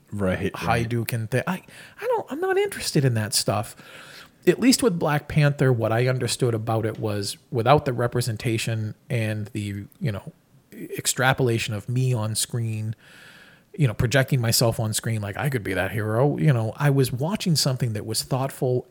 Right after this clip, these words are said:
Speaker 2: and paced and purposeful. Here, I thought it intended to be all of those things, but I don't think it really nailed anything, despite getting a really great performance out of just about everyone. Like, it's,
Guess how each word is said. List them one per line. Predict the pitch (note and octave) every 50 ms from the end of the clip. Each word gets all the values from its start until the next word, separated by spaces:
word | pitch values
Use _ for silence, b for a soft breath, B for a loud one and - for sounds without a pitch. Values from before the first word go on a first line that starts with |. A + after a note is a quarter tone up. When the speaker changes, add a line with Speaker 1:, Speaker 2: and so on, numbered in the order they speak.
| _
Speaker 2:
and | - B2+ A#2 A2+ A2 A2 - - _ _ _ _
paced | - - - A#2+ A#2+ A2+ A2 - - - - - _ _
and | - A#2+ A2 G#2+ G#2 F#2+ - -
purposeful. | - - D#3+ D#3+ - - A2+ - - - - - D3+ - _ b b b b b b b b b
Here, | - - - A#3+ C4+ C4 G3 C3+ B2 - - -
I | B2 B2+
thought | - - - C#3 A#2+ A2+
it | A2+ A#2 - - _ _ -
intended | B2+ G#2 G2+ - - - - C#4 C#4 D#3 A2+ A2
to | A#2
be | G2+ A#2 A2
all | G#2 G2 G2+ G2+
of | G2 G2 -
those | - G#2 G#2 -
things, | - - G#2 F#2+ G2 G2+ G#2 -
but | - - - -
I | F3+ C#4
don't | A4+ B4+ D3+ D3+
think | - F#3 D3
it | -
really | C3 B2 B2 A2+ A#2
nailed | A2 G#2 A2+ B2+ F3+ C#4 E4+ F#4+ E4+ D#3
anything, | A#2 G#2 G#2 G#2+ - - A2 G#2 G#2 G#2+ G2+ - -
despite | B2 - - - - - - - C#4 G#3+ C3+ A#2 B2 - - b b b b b b b b b b b b _ - D3+
getting | D3 B3+ E4+ C#4+ D3
a | G#2+
really | F#2 A2+ C#3 E3+ F3+ A#2
great | G2 A2 C3 B2 - -
performance | B2 A2 - C3+ C#3+ C3+ A2+ A2 -
out | G2+ G#2
of | G2+ G#2
just | - C3 A#2+ - -
about | A#2+ A2 G#2 G#2 G#2+
everyone. | D3 G3+ G3 D3+ A#2+ A2 G#2+ G#2+ A2
Like, | C3 C#3 C3+ -
it's, | F#3+ F#3 F3+ - -